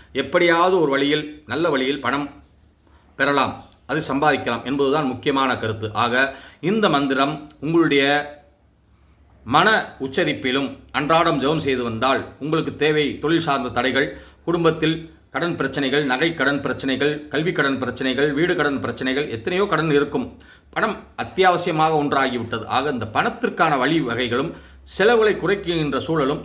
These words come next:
சேமிப்பை பெருக்குகின்ற சூழலும் ஏற்படுத்தி கொடுக்கும் என்பதுதான் ஒரு திண்ணமான கருத்து. மந்திரத்தில் சக்தி உண்டா என்றால்,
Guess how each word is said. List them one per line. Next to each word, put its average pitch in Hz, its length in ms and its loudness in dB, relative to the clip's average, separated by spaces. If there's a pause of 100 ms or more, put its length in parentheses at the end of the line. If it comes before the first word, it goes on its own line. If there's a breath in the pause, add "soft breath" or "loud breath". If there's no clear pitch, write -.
சேமிப்பை 180 800 0
பெருக்குகின்ற 170 500 0
சூழலும் 156 380 0
ஏற்படுத்தி 139 360 -2
கொடுக்கும் 127 300 -4
என்பதுதான் 123 360 0
ஒரு 127 180 -2
திண்ணமான 143 420 0
கருத்து. 113 380 -4 (280 loud breath)
மந்திரத்தில் 254 500 0
சக்தி - 280 0
உண்டா 202 260 4
என்றால், 156 540 2